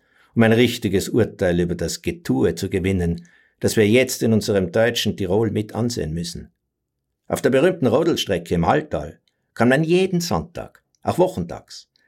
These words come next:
ganze Scharen von Italienern, Mannschaften und Offiziere beobachten,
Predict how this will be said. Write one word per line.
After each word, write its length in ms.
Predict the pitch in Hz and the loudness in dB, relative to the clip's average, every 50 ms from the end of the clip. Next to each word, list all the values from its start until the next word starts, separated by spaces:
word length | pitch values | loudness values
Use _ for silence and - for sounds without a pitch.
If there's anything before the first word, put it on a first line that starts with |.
| _ _ | _ _
ganze 340 | - 127 147 151 - - 104 | -2 -2 0 0 0 0 0
Scharen 420 | 90 - - 117 117 143 165 156 - | 2 2 2 4 4 4 2 0 0
von 180 | - 131 113 | 0 0 0
Italienern, 800 | 110 107 107 107 92 90 101 110 127 139 139 139 143 147 143 - _ _ _ _ _ _ _ _ | 0 0 0 0 2 2 2 2 2 2 0 0 -2 -4 -6 -10 _ _ _ _ _ _ _ _
Mannschaften 600 | - 110 123 147 156 - 170 147 139 - - - 120 | 2 2 2 4 2 2 2 2 0 0 -2 -2 0
und 160 | 110 104 110 | 0 0 0
Offiziere 640 | 117 - 110 98 87 - - 117 139 143 123 120 - | -2 -2 -2 -4 -4 -2 -2 0 0 2 2 0 2
beobachten, 720 | - 98 - 110 127 - 131 123 120 - - - 160 147 | 0 0 0 0 0 0 0 -2 -2 -4 -6 -6 -6 -6